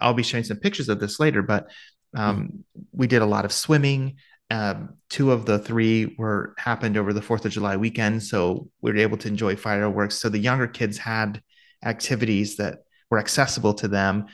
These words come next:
Speaker 1: but the adults were right there laughing and joking. And, um, this atmosphere just really was warm and, and,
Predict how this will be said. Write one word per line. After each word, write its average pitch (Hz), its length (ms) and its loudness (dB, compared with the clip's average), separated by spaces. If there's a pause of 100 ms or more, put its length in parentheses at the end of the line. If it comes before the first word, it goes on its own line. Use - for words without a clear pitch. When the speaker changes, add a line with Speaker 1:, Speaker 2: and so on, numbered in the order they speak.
(140)
Speaker 1:
but 117 120 -2
the 117 120 6
adults 120 340 6
were 117 60 4
right 104 260 2
there 107 460 2 (260)
laughing 117 440 0
and 107 80 -2
joking. 107 500 0
And, 95 240 -2 (300)
um, 101 560 -4 (720)
this 135 280 2
atmosphere 131 580 0
just 113 360 -2
really 104 360 2
was 104 220 -2
warm 120 400 2
and, 101 380 0
and, 104 320 -2